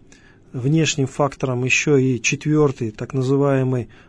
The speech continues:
осенний риск обострения хронических заболеваний, то, пожалуй, мы получим наиболее полную и ёмкую картину, которая бы, э, свидетельствовала о наиболее частых причинах, с которыми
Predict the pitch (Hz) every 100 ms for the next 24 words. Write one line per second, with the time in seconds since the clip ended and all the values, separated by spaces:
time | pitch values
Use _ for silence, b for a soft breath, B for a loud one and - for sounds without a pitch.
0 | b 127 - 185 180 147 143 143 160 147
1 | - 131 139 - 156 151 135 131 - 156
2 | 156 151 139 - 131 123 127 135 135 165
3 | 208 208 147 175 143 123 160 170 160 B
4 | B B B - 135 156 151 143 156 151
5 | 139 131 131 123 147 156 131 - 151 180
6 | 170 147 127 120 131 170 170 156 135 139
7 | 131 - 185 196 151 B B B B -
8 | 135 135 165 165 151 131 139 160 170 -
9 | 143 131 131 - 151 147 170 156 - 151
10 | 143 139 131 139 131 143 156 131 - 151
11 | - 135 - 139 - 175 175 139 - 113
12 | 151 156 147 139